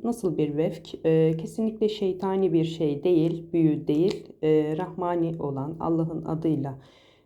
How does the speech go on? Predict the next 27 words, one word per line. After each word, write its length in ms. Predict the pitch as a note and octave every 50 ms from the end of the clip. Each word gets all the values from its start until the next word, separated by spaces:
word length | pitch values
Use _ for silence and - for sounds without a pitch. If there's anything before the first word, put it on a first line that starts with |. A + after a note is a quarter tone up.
| _ -
e, 80 | D3+ D3+
yapacağımız 920 | D3 D3 D3 D3 D#3 D#3+ D#3 D#3+ D3+ - D#3 C#3 C#3 D3+ F#3 G3 - -
güzel 400 | F#3 E3 - F#3+ E3+ D3 - -
bir 200 | G3 F#3+ F3 D#3+
vefk 280 | E3+ F3 E3 E3 -
vereceğim 460 | E3 D3 C3+ C3+ C3+ - C3+ C3+ C3+
sizlere. 560 | C3+ - D3+ C3+ C3+ - C#3+ C3+ - A3+ B3 - - - - - - - - - - - - _ - _ _ _ _ -
E, 280 | - F3 E3+ E3+ E3+ E3+
şimdi 360 | E3+ E3+ - B3+ B3 B3+ A#3+ -
ben 320 | - F#3+ - A3+ A3+ A#3
bu 100 | A3+ A#3
vefki 340 | A3+ A#3 A3 A3+ - - A#3
yazmadan 500 | A3+ A3+ A3 A3 G#3+ G#3+ G#3 G#3+ G#3+ G#3+
önce 460 | G#3+ G#3+ G#3+ G#3 - A#3+ B3 B3+ B3 - - - F3
zor 300 | - - G#3+ G#3+ G#3 F#3
bir 60 | F#3+
şey 200 | - - G#3+ G#3+
olmadığını 640 | G3+ G3+ G3 F#3+ F#3 F3+ F#3 G3 G3 G3+ A#3 B3 A#3+ - -
sizlere 500 | - - G3+ F#3 - G3+ F#3+ F#3+ F#3 G#3
belirtmek 460 | G3 F#3+ F#3 - - - F3+ E3 E3
istiyorum. 680 | - - - - E3+ D#3+ D#3 D3 E3+ G3 A#3 A#3+ - - _ _ _ _ _ _ _ _ _ _ _ _ _ _ - - -
Bir 240 | A#3+ A3 C4 A3+ -
kare 200 | - - - E3
yapacaksınız 920 | D3+ D3+ D3 D#3 - D#3 D3+ D3+ - - - E3 F3 G3 G3+ G3 - -
ve 120 | F#3 E3+ D#3+
bu 100 | E3+ E3
kareyi 580 | - F#3 E3+ C#3+ D3+ D3+ D#3 E3+ F#3+ - -